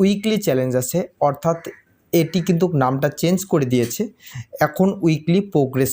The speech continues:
করছে। তো উইকলি প্রোগ্রেস এবং উইকলি চ্যালেঞ্জ একই কিন্তু বিষয়টি, ঠিক আছে? তো আমাদের Facebook পেজ বা Facebook আইডিতে উইকলি চ্যালেঞ্জ পূরণ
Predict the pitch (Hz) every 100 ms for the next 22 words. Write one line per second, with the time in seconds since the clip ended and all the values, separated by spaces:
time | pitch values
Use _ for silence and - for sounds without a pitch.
0 | - 131 - 131 - - 170 - - 202
1 | 202 233 214 160 147 151 190 - - 160
2 | 147 156 156 - 170 165 175 175 135 117
3 | 160 - - - _ - 170 233 226 233
4 | 202 240 - - - - 131 151 135 117
5 | 113 120 _ - 220 254 123 - - -
6 | - 151 131 - 156 165 214 208 143 -
7 | _ _ _ - 196 175 208 208 - 180
8 | 202 214 - - _ 143 151 - 180 170
9 | 185 - - 160 165 190 160 117 - _
10 | _ _ _ 170 185 202 220 220 208 190
11 | 202 202 - - 175 165